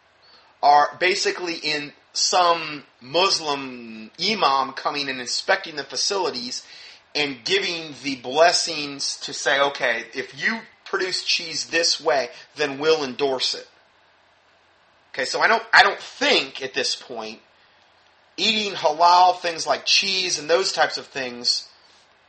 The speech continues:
I may be wrong, but I don't think it's anything near like eating a ritually sacrificed halal meat that's actually been sacrificed to Allah. That's just food sacrificed to idols, as far as I'm concerned.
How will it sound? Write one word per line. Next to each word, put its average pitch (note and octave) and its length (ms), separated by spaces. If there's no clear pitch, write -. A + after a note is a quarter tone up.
I A2+ 100
may C#3 140
be G#3 120
wrong, C4 380
but B2+ 120
I D3 80
don't F#3+ 200
think - 320
it's - 220
anything E3 600
near A#3 340
like C#3 420
eating D#3+ 360
a B2 120
ritually D#3+ 520
sacrificed C#3+ 1080
halal B2+ 520
meat B2 360
that's G#2+ 180
actually B2+ 320
been A2 140
sacrificed - 580
to - 80
Allah. G#2+ 480
That's F3 300
just - 340
food C#3+ 200
sacrificed A2+ 520
to - 100
idols, - 440
as - 100
far G#2+ 160
as G2 100
I'm F#2+ 140
concerned. - 400